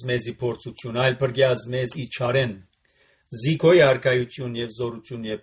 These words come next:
փառք, հավիտյանս հավիտենից ամեն։ Իմաստություն, Հոր Հիսուս, դուր մեզ իմաստություն։ Սպարիս խորհել և խոսել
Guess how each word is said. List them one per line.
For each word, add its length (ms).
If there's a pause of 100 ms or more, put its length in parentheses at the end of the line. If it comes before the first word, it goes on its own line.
փառք, 400 (520)
հավիտյանս 720
հավիտենից 600
ամեն։ 360
Իմաստություն, 760
Հոր 160
Հիսուս, 400
դուր 180
մեզ 240
իմաստություն։ 640 (840)
Սպարիս 520
խորհել 420
և 240
խոսել 500